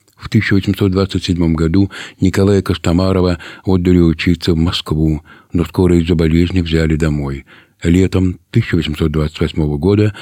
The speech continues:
он должен был возвратиться в пансион, но четырнадцатого июля того же года его отец был убит.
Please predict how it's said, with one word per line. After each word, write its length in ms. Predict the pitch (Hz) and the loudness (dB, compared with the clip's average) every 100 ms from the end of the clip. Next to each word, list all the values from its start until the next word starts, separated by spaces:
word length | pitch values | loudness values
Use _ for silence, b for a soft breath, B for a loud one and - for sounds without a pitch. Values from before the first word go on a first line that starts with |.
| B - | B -2
он 180 | 85 82 | 0 2
должен 400 | 110 123 117 104 | 2 4 2 4
был 220 | 110 95 | 4 4
возвратиться 640 | 101 95 98 98 98 101 | 2 2 2 0 0 -2
в 40 | |
пансион, 680 | - 98 - 92 78 71 69 B B B 82 | -2 -2 0 0 0 -2 -8 B B B -2
но 120 | 82 | 0
четырнадцатого 720 | - 92 90 90 - 82 80 | 0 0 0 0 -2 0 0
июля 380 | 78 85 90 95 B B | 2 2 2 0 B B
того 260 | 80 80 73 | -2 0 0
же 140 | 78 | -2
года 400 | 71 90 87 90 | 0 0 2 0
его 280 | 82 80 82 | -2 0 2
отец 420 | 80 78 82 80 | 0 0 -4 -2
был 180 | 82 85 | 0 2
убит. 440 | 87 80 69 - | 0 -2 -6 -10